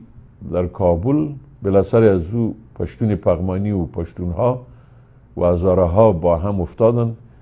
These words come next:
که گویا هزاره دشمن پشتون و پشتون دشمن هزاره و این نفاق را که اینا خلق کردن و این مصائب را که اهال مردم افغانستان داشتن،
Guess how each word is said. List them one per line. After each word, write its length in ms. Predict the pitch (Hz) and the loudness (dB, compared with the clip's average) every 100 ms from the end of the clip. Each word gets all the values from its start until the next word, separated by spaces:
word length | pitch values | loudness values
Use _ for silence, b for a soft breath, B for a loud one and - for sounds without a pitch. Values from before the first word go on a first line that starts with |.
| b b b | b b b
که 100 | 87 | -10
گویا 420 | 78 98 101 92 | -2 2 4 6
هزاره 360 | 87 80 90 95 | 4 0 0 0
دشمن 420 | 85 85 - 98 | -2 -6 -8 -6
پشتون 480 | 82 87 85 - 123 | -6 -8 -8 -4 -2
و 120 | 110 | -2
پشتون 480 | 90 87 - - 107 | -2 -4 -8 -6 -4
دشمن 380 | 87 80 92 90 | -4 -4 -4 -2
هزاره 520 | 85 73 85 101 127 - b b b b | -2 -2 0 2 0 -2 b b b b
و 60 | 85 | -4
این 180 | 85 | -2
نفاق 360 | 87 - 131 - | 0 6 6 6
را 120 | 98 | -2
که 160 | 85 90 | -2 -4
اینا 200 | 90 87 | -4 -6
خلق 380 | - 90 85 - | -2 -2 -2 -8
کردن 500 | 82 85 117 120 120 - b b b b b b | -6 -2 -2 -2 -6 -14 b b b b b b
و 60 | 92 | -6
این 100 | 85 | -2
مصائب 460 | 87 - 98 110 | -2 0 4 4
را 140 | 101 90 | 2 0
که 180 | - 85 | -2 -4
اهال 340 | 80 92 95 | 0 0 0
مردم 380 | 85 82 92 95 | -2 -4 -2 -2
افغانستان 600 | 85 - 87 - 92 85 | -2 -4 -10 -8 -8 -6
داشتن، 560 | 82 82 - 113 113 | -6 -4 0 0 0